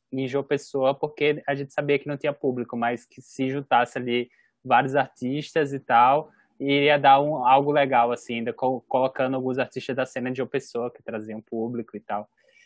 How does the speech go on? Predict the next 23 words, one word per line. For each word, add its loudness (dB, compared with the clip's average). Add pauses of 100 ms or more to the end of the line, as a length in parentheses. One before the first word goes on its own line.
(140)
E -4
foi 2
uma 4
experiência 2
muito -2
legal, 6
e 2
foi 2
assim 0
que -14
surgiu 2
o 0
Mirage, 4
né, -4
o, -4
o -10
festival. 0 (580)
A 0
gente -6
fez -2
uma -2
segunda 0
edição, 0